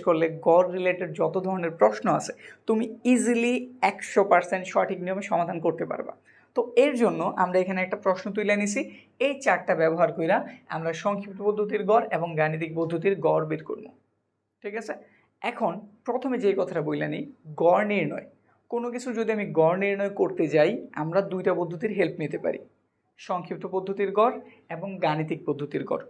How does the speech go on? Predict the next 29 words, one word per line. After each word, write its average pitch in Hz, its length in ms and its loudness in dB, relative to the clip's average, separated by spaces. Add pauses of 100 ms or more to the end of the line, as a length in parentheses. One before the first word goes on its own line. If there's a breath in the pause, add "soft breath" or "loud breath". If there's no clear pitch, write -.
(140)
মূলত 202 300 2
আমি 208 100 -2 (140)
গড় 180 220 8
বের 156 220 0
করতাছি, - 360 -2 (160)
আর - 60 -2 (160)
এটা 170 140 4
হচ্ছে 185 260 -2
একটা 208 220 -2
নিয়ম, 269 200 6 (200)
এটা 190 160 2
হচ্ছে 233 280 -2 (140)
আরেকটা 226 340 0
নিয়ম। - 160 -8 (560 soft breath)
তুমি 311 220 0 (100)
যদি 175 240 0 (180)
এটা 202 180 4
থেকে 220 160 0 (240)
গড় 196 240 8 (100)
নির্ণয় 233 500 2
করতে 208 300 4
বলে, 151 160 4 (100)
কি 202 160 0
নির্ণয় 220 300 2
করতে 226 240 2
বলে? 220 140 4 (200)
গড় 190 220 8 (100)
নির্ণয় 208 380 0
করতে 190 180 2